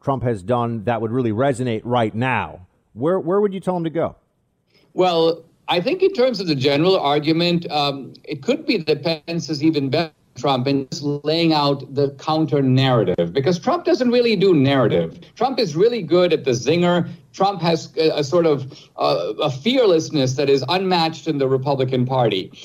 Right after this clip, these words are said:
Speaker 2: But what Pence can do is tell a story. So, for example,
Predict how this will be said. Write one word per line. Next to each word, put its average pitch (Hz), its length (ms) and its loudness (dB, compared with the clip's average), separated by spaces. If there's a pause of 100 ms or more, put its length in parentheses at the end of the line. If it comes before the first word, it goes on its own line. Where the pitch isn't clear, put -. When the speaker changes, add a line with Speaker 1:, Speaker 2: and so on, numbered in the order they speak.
(260)
Speaker 2:
But 180 280 -2
what 180 460 0
Pence 262 260 0
can 196 160 0
do 185 120 6
is 180 140 4
tell 170 240 2
a 135 60 0
story. 131 440 0
So, 170 140 -2
for 190 160 2
example, 165 580 0